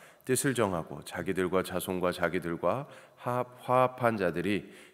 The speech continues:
해마다 그 기록하고 정해놓은 때,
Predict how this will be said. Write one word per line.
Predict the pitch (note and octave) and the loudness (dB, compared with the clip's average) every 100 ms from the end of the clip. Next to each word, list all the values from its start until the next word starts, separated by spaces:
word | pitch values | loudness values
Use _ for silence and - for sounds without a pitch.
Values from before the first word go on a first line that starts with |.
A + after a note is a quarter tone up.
| - | 0
해마다 | C3 B2+ A#2+ | 4 6 6
그 | A2+ A2+ | 4 0
기록하고 | - A#2 G#2 - F#2+ F#2 F#2+ | 2 2 2 2 0 2 0
정해놓은 | G2 F#2 F#2 F#2 F2+ F2+ F#2 | -2 -2 -2 0 -2 -2 -2
때, | G2 | -4